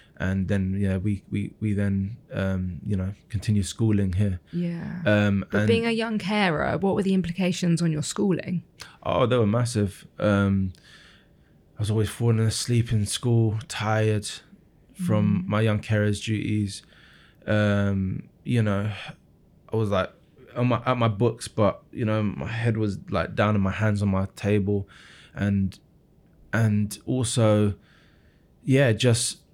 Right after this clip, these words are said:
Speaker 1: other kids not understanding.
Speaker 2: Mm.
Speaker 1: So sometimes I'd find myself in fights and different predicaments. Um,
Speaker 2: Were you bullied?
Speaker 1: Yeah. I mean,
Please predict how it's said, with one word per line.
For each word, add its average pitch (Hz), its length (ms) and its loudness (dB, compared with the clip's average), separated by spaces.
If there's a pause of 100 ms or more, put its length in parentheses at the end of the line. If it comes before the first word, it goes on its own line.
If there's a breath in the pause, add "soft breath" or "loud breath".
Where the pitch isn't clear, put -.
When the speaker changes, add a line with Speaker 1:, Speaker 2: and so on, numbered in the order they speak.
(480)
Speaker 1:
other 123 120 2
kids 120 280 2
not 120 140 2
understanding. 127 760 0 (240)
Speaker 2:
Mm. 196 480 -8 (240 loud breath)
Speaker 1:
So 113 560 4 (220)
sometimes 117 580 2
I'd 107 140 0
find 113 320 0
myself 104 720 -2 (120)
in 101 60 -2
fights - 560 -2
and 101 100 0
different 104 240 -4
predicaments. 107 720 -2 (560 soft breath)
Um, 101 480 2
Speaker 2:
Were 170 80 -4
you 180 160 0
bullied? 220 540 -4 (360)
Speaker 1:
Yeah. 127 340 4 (140)
I 117 80 0
mean, 120 280 4